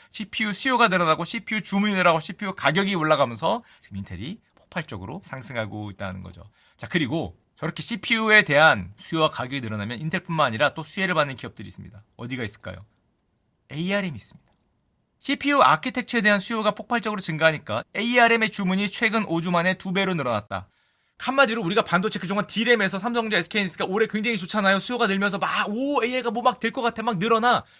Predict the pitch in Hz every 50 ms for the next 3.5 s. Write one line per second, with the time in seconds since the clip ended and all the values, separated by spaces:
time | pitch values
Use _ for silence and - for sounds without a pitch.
0 | - _ - 190 185 175 233 269 269 - - 285 277 262 233 233 240 240 - -
1 | 220 - - - 262 240 240 196 214 247 240 214 131 - - _ _ _ - 214
2 | 180 170 180 185 190 311 302 311 302 - 196 214 233 233 - 247 247 240 147 143
3 | 202 247 262 254 208 143 104 - 82